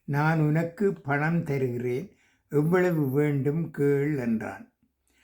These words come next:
உடனே பிச்சைக்காரன், "அப்படியானால் ஒரு ரூபாய் தந்துவிட்டு இந்த கல்லை வைத்துக்கொள்" என்றான். அதற்கு வைர வியாபாரி இன்னும் குறைவாக வாங்கும் எண்ணத்துடன்,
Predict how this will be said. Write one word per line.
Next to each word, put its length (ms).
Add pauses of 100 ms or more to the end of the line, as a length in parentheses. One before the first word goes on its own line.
(360)
உடனே 460
பிச்சைக்காரன், 960 (220)
"அப்படியானால் 960
ஒரு 320
ரூபாய் 460
தந்துவிட்டு 840 (320)
இந்த 360
கல்லை 420
வைத்துக்கொள்" 760
என்றான். 640 (920)
அதற்கு 680
வைர 360
வியாபாரி 1080 (520)
இன்னும் 580
குறைவாக 840
வாங்கும் 560
எண்ணத்துடன், 920